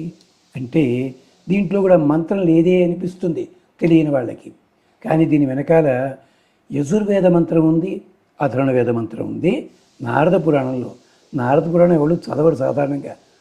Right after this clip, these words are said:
అర్థం కాదు. ఇంచేత వేద మంత్రాలే తమాషాగా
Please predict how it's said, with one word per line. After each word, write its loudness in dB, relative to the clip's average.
అర్థం -2
కాదు. -4
ఇంచేత 0
వేద 4
మంత్రాలే 2
తమాషాగా -2